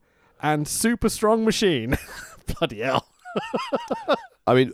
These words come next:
Speaker 2: outside of Super Strong Machine, the other three were in a faction called Blood Outlaws.
Speaker 1: Yeah.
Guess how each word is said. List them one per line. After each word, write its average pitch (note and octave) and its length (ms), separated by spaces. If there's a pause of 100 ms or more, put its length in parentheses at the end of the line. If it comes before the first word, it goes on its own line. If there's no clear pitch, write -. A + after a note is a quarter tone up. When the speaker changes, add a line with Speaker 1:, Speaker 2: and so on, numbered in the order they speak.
(100)
Speaker 2:
outside E3 440
of C3+ 60
Super D3 220
Strong C#3+ 180
Machine, G#2 280
the B2 80
other A#2 140
three G#2+ 300
were G#2+ 280 (100)
in G#2 140
a - 20
faction A2 280
called F#2+ 200
Blood B2 320
Outlaws. E2+ 720
Speaker 1:
Yeah. A#2 640